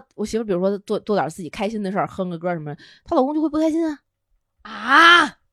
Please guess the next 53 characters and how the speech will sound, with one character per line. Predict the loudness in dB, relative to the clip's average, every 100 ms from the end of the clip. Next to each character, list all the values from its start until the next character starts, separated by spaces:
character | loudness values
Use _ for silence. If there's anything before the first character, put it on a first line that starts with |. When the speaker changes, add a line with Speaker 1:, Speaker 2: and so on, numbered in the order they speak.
| _ _ _ _ _
Speaker 2:
她 | -6
自 | -6 -8
己 | -8
不 | -4
开 | -4
心 | -4 -4
还 | -4 -4 -6 -18 _ _ 4
Speaker 1:
但 | 6
是 | 8
她， | 6
Speaker 2:
不 | 6
允 | 4
许 | 4
别 | 2 2
人 | 4
开 | 6
心？ |
Speaker 1:
她 |
的， |
她 |
的 | 6
不 |
开 | 6
心 | 4
她 | 4
又 | -2
不 | -2
说 | 2 4
呀。 | 6 4 -6 _ _ _ _ _ _ _
Speaker 2:
啥 | -2
意 | -2 0 0 0
思？ | 2
有 | 2
病 | 2 0 0 -2
啊？ | -2 -2 -2 -2
啥 | -2 -4
意 | -4 -10
思 | -4
啊？ | -2 -2 -2 -6 -8 -14 -20 _ _
Speaker 1:
然 | 4
后 | 8 6 6 _ _ _ _ _
这 | 2
个 | 4 4 2 _ _ _
他 | 0 4
又， | 4
他 | 2 2
又 | 2
不 | 2 0
愣 | 2 0
说， | 0
他 | 2 4
又， | 4 0 -10 -12
他 | -4 -4